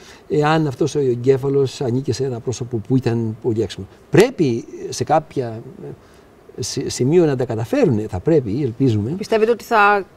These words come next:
Speaker 2: καταφέρουν στο
Speaker 1: Ναι,
Speaker 2: μέλλον
Speaker 1: στο μέλλον
Speaker 2: να
Speaker 1: να βρούνε
Speaker 2: καταλαβαίνουν;
Speaker 1: τουλάχιστον
Speaker 2: Μμμ.
Speaker 1: ορισμένους από τους παράγοντες. Αλλά
Speaker 2: Να.
Speaker 1: σκεφτείτε, αν έχουμε, ε, δύο χιλιάδες διασυνδέσεις στον εγκέφαλο, ε, ε, διακόσιους νευρομεταβιβαστές, χιλιάδες υποδοχής,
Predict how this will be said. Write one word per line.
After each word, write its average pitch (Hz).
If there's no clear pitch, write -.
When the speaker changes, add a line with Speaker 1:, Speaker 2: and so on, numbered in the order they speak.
Speaker 2:
καταφέρουν 226
στο 165
Speaker 1:
Ναι, 180
Speaker 2:
μέλλον 196
Speaker 1:
στο 202
μέλλον 190
Speaker 2:
να 123
Speaker 1:
να 117
βρούνε 175
Speaker 2:
καταλαβαίνουν; 202
Speaker 1:
τουλάχιστον 170
Speaker 2:
Μμμ. 139
Speaker 1:
ορισμένους 165
από 135
τους -
παράγοντες. 101
Αλλά 147
Speaker 2:
Να. 160
Speaker 1:
σκεφτείτε, 220
αν 208
έχουμε, 202
ε, 151
δύο 175
χιλιάδες 170
διασυνδέσεις 139
στον 117
εγκέφαλο, 120
ε, -
ε, 143
διακόσιους 151
νευρομεταβιβαστές, 127
χιλιάδες 170
υποδοχής, 131